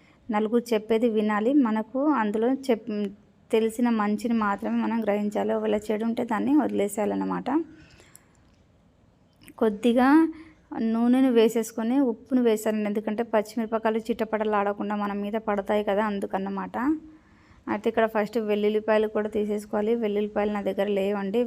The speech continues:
వెల్లుల్లిపాయలు మాత్రం ప్రతి పచ్చళ్ళని మరీ మరీ చెప్తున్నాను, చాలా ఎంత వేసుకుంటే అంత మంచిదన్నమాట. ఆకలి వేస్తుంది and ఆ స్మెల్కే మనకు ఎంతో ట-, కొన్ని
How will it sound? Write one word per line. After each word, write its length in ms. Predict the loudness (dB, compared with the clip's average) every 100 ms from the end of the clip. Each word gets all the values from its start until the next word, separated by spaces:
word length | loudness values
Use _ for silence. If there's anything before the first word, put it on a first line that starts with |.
| 0
వెల్లుల్లిపాయలు 520 | -2 -2 -2 -2 0 -2
మాత్రం 220 | -4 -6
ప్రతి 280 | -6 -4 -4 -2 -2
పచ్చళ్ళని 500 | -4 -4 -4 -2 -4
మరీ 160 | -2 -2 -2
మరీ 140 | -4 -6
చెప్తున్నాను, 420 | -6 -6 -2 -2 -2
చాలా 400 | -2 -2 0 0 -2 -6 -20 -20 -20 -8 -2
ఎంత 180 | 0 2 2
వేసుకుంటే 360 | 0 -2 -2 0
అంత 100 | 0 0
మంచిదన్నమాట. 580 | -2 -2 -2 -2 -2 -2 0 0 -2
ఆకలి 300 | 0 0 0
వేస్తుంది 460 | 0 -2 -2 -2 -2 0
and 180 | -2 -2
ఆ 40 | -2
స్మెల్కే 560 | -2 0 2 0 2 4 4
మనకు 220 | 2 0 -2
ఎంతో 260 | -2 0 -2 -2
ట-, 100 | -18 _ -18 -18 -20 _ -2 2
కొన్ని 340 | 4 4